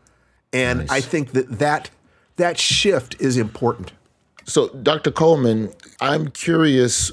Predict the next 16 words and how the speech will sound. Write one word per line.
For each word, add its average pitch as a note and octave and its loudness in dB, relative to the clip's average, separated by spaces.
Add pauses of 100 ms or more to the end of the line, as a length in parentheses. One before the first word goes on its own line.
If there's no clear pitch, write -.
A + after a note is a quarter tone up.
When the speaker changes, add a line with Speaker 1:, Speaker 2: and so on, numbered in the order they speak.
(120)
Speaker 2:
what C#3 0
was B2+ -2
your A#2 4
relationship F#2+ -2
with F#2 -10
horror F2+ -2
growing E2 -4
up? D#2+ -8
Because G2 -4
what G#2+ 2
I'm G2 -2
starting C3+ 0
to - -6
see, D#2+ -6 (500)
if G2+ 0
Tananarive's A#2+ 2